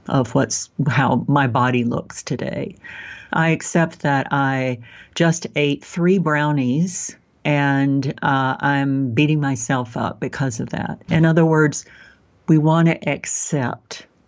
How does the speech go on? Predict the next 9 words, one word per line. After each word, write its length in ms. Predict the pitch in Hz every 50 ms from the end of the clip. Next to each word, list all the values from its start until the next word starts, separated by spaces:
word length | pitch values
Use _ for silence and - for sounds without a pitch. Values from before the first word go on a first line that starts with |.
| _ _ _
So 140 | - - 180
you 220 | 170 170 170 175 175
say 480 | 175 - - 185 175 170 170 165 170 -
acceptance 640 | 160 165 - - - 185 190 185 - - 165 143 -
statements. 560 | - - 139 123 - - - - - - 170
You 120 | 156 143 -
accept 760 | 143 139 - - - - - 175 180 190 185 - - - -
what 240 | 160 156 156 - - -
is. 480 | 139 127 - - - - - - -